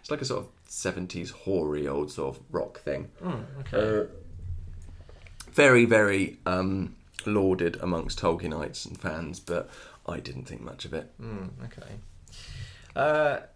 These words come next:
Speaker 2: Harvey Lloyd says, "Most of them I've seen are not as good as the originals.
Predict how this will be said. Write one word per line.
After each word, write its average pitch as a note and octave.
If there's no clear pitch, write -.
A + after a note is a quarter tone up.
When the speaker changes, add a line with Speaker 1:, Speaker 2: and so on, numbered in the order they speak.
Speaker 2:
Harvey D#3
Lloyd B2
says, -
"Most D#3+
of G#2+
them G2+
I've G2
seen G2+
are G#2+
not A#2
as A2
good G2
as G2+
the G#2+
originals. -